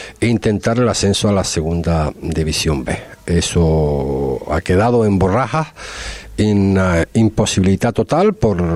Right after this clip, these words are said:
muchísimos argumentos, por muchísimas cuestiones que han sucedido en torno a la Unión Deportiva Gran Tarajal, en las cuales el propio, pues, Miguel Santana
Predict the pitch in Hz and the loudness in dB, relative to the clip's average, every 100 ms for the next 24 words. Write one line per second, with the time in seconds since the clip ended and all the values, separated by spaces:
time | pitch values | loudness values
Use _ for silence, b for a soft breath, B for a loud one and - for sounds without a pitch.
0 | 80 87 87 - - 123 123 - - 123 | -2 -2 -2 -2 0 2 0 -2 -2 0
1 | 117 135 185 190 220 240 - 113 95 185 | 2 4 2 2 2 0 -2 0 2 0
2 | - - 110 104 98 - 110 - 147 160 | 0 0 2 2 -2 -2 -4 0 2 4
3 | 202 202 - 107 104 107 - 113 156 104 | 4 2 0 0 0 -2 0 4 4 2
4 | - 151 117 87 95 110 104 113 117 113 | 2 2 4 2 2 2 2 0 0 2
5 | 117 117 123 135 165 165 - 175 151 165 | 2 0 0 2 2 2 2 2 4 2
6 | - B B B B B B 92 - 113 | 0 B B B B B B -8 -2 -2
7 | - 127 123 123 113 104 98 85 95 95 | 0 2 4 4 2 0 0 0 0 2
8 | 120 131 143 139 143 160 127 | 2 2 2 0 2 0 0